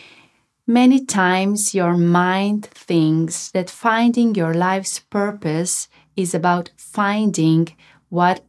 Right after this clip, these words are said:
is the best job for you. What kind of work do you need to do? Why do you think like that? Why is your mind searching for that?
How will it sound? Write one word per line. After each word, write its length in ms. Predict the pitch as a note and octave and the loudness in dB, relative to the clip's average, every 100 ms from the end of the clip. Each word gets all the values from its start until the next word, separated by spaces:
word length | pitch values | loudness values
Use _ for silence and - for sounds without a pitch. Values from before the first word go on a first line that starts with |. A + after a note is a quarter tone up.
| - | -8
is 240 | G3 G3 | -6 -6
the 120 | - | -6
best 500 | G3 E3+ D#3+ D#3+ - | -4 -2 -2 -4 -6
job 300 | - C#3+ C#3 | -4 -4 -4
for 280 | - - E3 | -14 -8 -4
you. 400 | D#3 F3 E3+ - _ _ _ _ _ - _ | -2 0 0 -4 _ _ _ _ _ -20 _
What 540 | F3+ F#3+ G3 A#3 - - _ _ _ | -2 2 2 0 -8 -20 _ _ _
kind 320 | G3 F#3+ F#3+ | -2 0 0
of 300 | F3 E3+ - _ - | 0 -2 -10 _ -8
work 640 | E3+ G3 G#3+ E3 D#3+ D#3+ | -2 2 4 4 2 -2
do 100 | - | -4
you 220 | F3+ F3+ | -2 0
need 240 | F3 D#3 D#3 | 2 0 -2
to 300 | - - E3+ | -10 -8 -4
do? 360 | D#3+ F#3 D#3 E3 _ _ - - - - _ | -2 0 -2 -6 _ _ -20 -20 -20 -20 _
Why 280 | G3 A#3 C#4 | 0 2 2
do 180 | A#3+ B3+ | 2 4
you 200 | A#3+ A#3 | 4 0
think 400 | A#3+ B3+ B3+ B3 | 2 4 4 2
like 300 | D3+ C3 C#3+ | -4 -6 -6
that? 380 | D3 C#3 - - _ _ | -8 -10 -14 -20 _ _
Why 160 | G#3 A3 | 0 4
is 200 | B3 A#3+ | 4 4
your 140 | G#3+ | 2
mind 420 | G#3 G3+ G#3 G#3+ | 2 2 0 -2
searching 480 | G#3+ A#3 A3 G#3+ D3 | -4 -2 -2 -4 -6
for 240 | D3 D#3+ D#3 | -6 -8 -8
that? 360 | D#3 D#3 - | -8 -12 -16